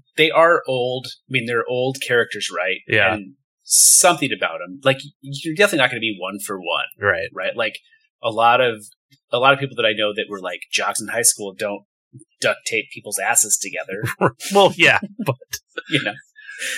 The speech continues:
Speaker 2: uh, <laughs>
Speaker 1: Spoiler alert.
Speaker 2: Spoiler alert. Um, I don't know.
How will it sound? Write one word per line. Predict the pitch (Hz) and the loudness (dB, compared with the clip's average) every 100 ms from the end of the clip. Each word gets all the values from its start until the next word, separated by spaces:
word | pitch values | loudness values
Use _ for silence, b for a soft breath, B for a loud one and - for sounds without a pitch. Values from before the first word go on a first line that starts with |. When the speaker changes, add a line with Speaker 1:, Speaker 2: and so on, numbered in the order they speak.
| B | B
Speaker 2:
uh, | 156 151 135 - - | 4 6 6 2 -2
<laughs> | 170 - 170 | -4 -2 -4
Speaker 1:
Spoiler | - - - - - 147 156 131 | 2 4 4 4 4 4 6 6
alert. | 113 104 139 147 | 4 4 2 2
Speaker 2:
Spoiler | 139 117 | 2 4
alert. | 110 98 107 117 - B B B B B 135 | 4 2 0 0 -2 B B B B B 2
Um, | 135 120 113 110 95 87 _ _ _ _ _ _ _ _ _ B B 143 | 6 6 4 -2 -8 -14 _ _ _ _ _ _ _ _ _ B B -4
I | 175 190 | 4 6
don't | 147 | 6
know. | 127 120 | 6 4